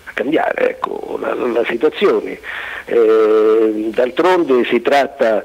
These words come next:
eh, di tre palchi, Isolani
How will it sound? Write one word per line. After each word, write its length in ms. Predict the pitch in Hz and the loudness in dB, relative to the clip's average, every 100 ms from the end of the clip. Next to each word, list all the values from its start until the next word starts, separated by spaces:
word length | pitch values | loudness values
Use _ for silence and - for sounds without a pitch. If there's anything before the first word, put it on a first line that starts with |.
| - - - - | -6 -14 -16 -6
eh, 960 | 113 110 107 104 107 104 107 104 104 101 | 0 4 4 4 2 2 2 0 -2 -4
di 260 | - 143 - | 0 2 2
tre 180 | 143 143 | -2 -2
palchi, 760 | - 120 107 110 - 180 233 180 - - | -2 0 0 -2 -2 0 0 -4 -10 -14
Isolani 840 | - 107 117 123 120 120 113 104 101 | -8 -2 0 2 2 2 2 2 -2